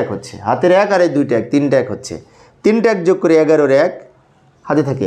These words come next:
এক। ওই হাতের এক এই বাম দিকে যোগ হবে। আমি আবারও বলছি, এখানে যে হাতের এক ছিল, সে হাতের এক আর এই দুইটা এক, তিনটা এক, তিনটা এক যোগ করে তিন হয়, তিনের বাইনারি এগারো, সেজন্য তিনটা এক যোগ করে এগারো, এগারোর এক,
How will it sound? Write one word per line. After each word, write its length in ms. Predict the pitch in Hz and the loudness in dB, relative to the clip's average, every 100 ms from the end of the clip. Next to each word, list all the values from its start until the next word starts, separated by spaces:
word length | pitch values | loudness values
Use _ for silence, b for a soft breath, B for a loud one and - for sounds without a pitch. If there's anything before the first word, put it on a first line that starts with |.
| 78 | -6
এক। 60 | - _ _ _ b b b b b b b _ | -10 _ _ _ b b b b b b b _
ওই 80 | 165 180 | 0 0
হাতের 220 | 170 214 233 | 0 2 2
এক 60 | 247 214 | 2 2
এই 60 | 185 | 2
বাম 120 | 170 160 | 2 0
দিকে 120 | 156 143 | 0 2
যোগ 100 | 127 104 | 0 0
হবে। 180 | 90 87 - _ _ - | -4 -8 -16 _ _ -4
আমি 160 | 156 175 | 0 2
আবারও 220 | 151 160 135 | 2 0 0
বলছি, 260 | 107 - 90 - b b b - | -2 -6 -12 -14 b b b -2
এখানে 260 | 147 202 220 | 0 0 2
যে 60 | 196 | 0
হাতের 200 | 180 196 196 | 2 0 0
এক 60 | 196 | 0
ছিল, 140 | 175 151 - | 2 2 0
সে 80 | 135 131 | 0 -2
হাতের 180 | 143 175 | 0 0
এক 60 | 160 | 2
আর 60 | 165 | 0
এই 40 | 143 | 0
দুইটা 160 | 123 120 | 0 0
এক, 60 | 120 | 0
তিনটা 240 | 180 165 120 | 0 0 0
এক, 80 | 95 - _ b b b b - | -2 -10 _ b b b b 0
তিনটা 240 | 185 202 220 | 0 2 0
এক 60 | 185 | 0
যোগ 120 | 208 202 | -2 2
করে 140 | 214 202 | 0 2
তিন 120 | 214 220 | 0 2
হয়, 120 | 240 233 | 2 2
তিনের 200 | 208 196 | 2 2
বাইনারি 260 | 175 160 156 139 | 2 2 2 0
এগারো, 280 | 107 95 85 - _ b b b _ | 0 -4 -6 -12 _ b b b _
সেজন্য 320 | - 175 208 214 | -2 2 2 0
তিনটা 220 | 220 220 233 | 2 2 2
এক 40 | 220 196 | 2 0
যোগ 80 | 208 | 2
করে 120 | 208 196 | 2 4
এগারো, 220 | 190 196 226 185 | 2 2 2 2
এগারোর 280 | 180 180 165 | 2 2 2
এক, 80 | 175 | 2